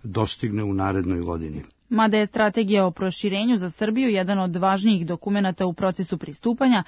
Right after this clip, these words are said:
Speaker 2: procenjuje se da bi eventualni problem pri usvajanju moglo biti to što neke zemlje članice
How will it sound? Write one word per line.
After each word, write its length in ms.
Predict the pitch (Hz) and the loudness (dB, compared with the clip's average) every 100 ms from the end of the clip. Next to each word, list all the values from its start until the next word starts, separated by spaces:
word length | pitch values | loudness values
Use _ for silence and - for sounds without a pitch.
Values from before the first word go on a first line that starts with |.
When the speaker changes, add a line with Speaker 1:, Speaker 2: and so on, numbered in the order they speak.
| - - - | -8 -20 0
Speaker 2:
procenjuje 520 | 277 254 262 277 247 | 0 4 4 6 4
se 120 | 220 | 2
da 120 | 185 | 2
bi 160 | 175 180 | 2 2
eventualni 600 | 180 226 233 202 185 170 | 2 2 4 4 2 0
problem 420 | - 202 208 202 | 2 2 4 2
pri 140 | 175 143 | 2 -6
usvajanju 500 | - 190 208 247 226 | -4 0 2 4 4
moglo 300 | 202 214 208 | 4 4 2
biti 280 | 214 220 190 | 2 0 2
to 180 | 214 | 2
što 220 | 214 - 175 | 0 -2 -2
neke 280 | 180 214 | -2 -4
zemlje 300 | 185 196 185 | 0 2 2
članice 520 | 160 202 226 247 214 | 0 0 4 4 2